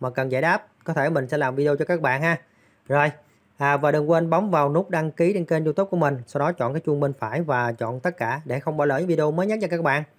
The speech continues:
Rồi, chúc các bạn có rất là nhiều bi nha.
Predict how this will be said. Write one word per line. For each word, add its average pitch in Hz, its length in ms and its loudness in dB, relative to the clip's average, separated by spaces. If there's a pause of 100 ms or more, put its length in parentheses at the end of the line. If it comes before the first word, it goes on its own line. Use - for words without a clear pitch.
(340)
Rồi, 165 220 4
chúc 226 140 -2
các 226 140 0
bạn 170 240 2
có 202 400 0 (380)
rất 262 160 0
là 202 80 2
nhiều 165 160 4
bi 185 180 4
nha. 190 220 2